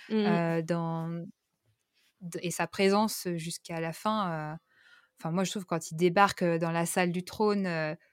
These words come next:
Speaker 2: où il fonce directement et où il tue le baron, euh,
Speaker 1: Mhm.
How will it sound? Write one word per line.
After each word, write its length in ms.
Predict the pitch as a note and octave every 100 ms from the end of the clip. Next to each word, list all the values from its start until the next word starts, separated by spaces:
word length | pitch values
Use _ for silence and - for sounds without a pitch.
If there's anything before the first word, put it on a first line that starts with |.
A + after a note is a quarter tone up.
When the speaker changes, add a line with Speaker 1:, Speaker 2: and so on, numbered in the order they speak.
| _
Speaker 2:
où 100 | F3+
il 80 | F3+
fonce 280 | - G#3+ -
directement 680 | - G3+ G3 - G3+ G3+ G#3
et 160 | F#3+ E3+
où 60 |
il 80 | F3
tue 220 | E3+ -
le 160 | F#3+ E3+
baron, 440 | E3 E3+ F#3 A3+ F3
euh, 260 | D#3 D3+ E3 -
Speaker 1:
Mhm. 300 | G#3 C#3+